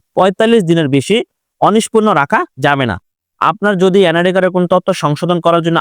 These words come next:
আবেদন করে থাকেন, সেক্ষেত্রে সর্বোচ্চ পঁয়তাল্লিশ দিনের মধ্যে আপনার আবেদনটি নিষ্পত্তি করা হবে। পঁয়তাল্লিশ দিনের বেশি আবেদনটি অনিষ্পন্ন অবস্থা রাখা যাবে না,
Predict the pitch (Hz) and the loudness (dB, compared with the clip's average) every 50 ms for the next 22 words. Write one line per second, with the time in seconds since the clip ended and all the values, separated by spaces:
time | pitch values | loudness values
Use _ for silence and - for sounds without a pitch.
0 | - - 139 147 180 202 208 190 151 - 127 117 104 117 117 - 175 202 208 - | 0 -2 -2 -2 0 0 -2 -2 -2 -2 -2 -2 0 -2 -2 -2 -2 -2 -2 -2
1 | 180 170 170 185 175 180 185 - - - - 170 175 196 196 226 220 - - 240 | -2 -2 -2 -2 -2 -2 -2 -2 -4 -4 -2 0 0 0 0 0 -2 0 0 0
2 | 254 - - _ _ _ _ _ _ - 180 190 214 202 - 240 233 240 240 202 | 0 0 -2 _ _ _ _ _ _ -2 0 0 0 0 -2 -2 0 0 0 2
3 | 180 196 190 180 165 156 139 151 143 - 156 151 143 143 156 175 190 226 214 180 | 2 0 0 0 0 0 0 0 0 0 0 0 0 0 0 0 0 0 0 2
4 | 170 175 - - 214 202 - - 269 - - 170 147 131 131 113 98 95 104 _ | 0 0 0 -2 -2 -2 -2 -2 -4 -2 -2 0 0 0 0 -2 -4 -6 -12 _
5 | _ _ _ _ _ _ - 190 202 214 196 233 226 233 233 220 180 214 208 208 | _ _ _ _ _ _ 0 2 2 2 0 0 0 2 2 2 2 2 2 2
6 | 180 156 165 151 - 202 196 160 147 160 160 175 185 185 233 262 262 - _ - | 2 2 0 0 2 2 2 2 2 0 0 -2 -2 -2 -2 -2 -2 -4 _ -2
7 | 135 160 185 208 202 - - 208 196 196 185 175 180 190 - 196 151 143 139 - | 0 0 2 0 0 -2 0 0 0 2 2 0 0 0 0 0 0 -2 -2 -2
8 | 165 135 120 113 110 117 120 156 214 | -4 -2 -2 0 0 0 0 0 -2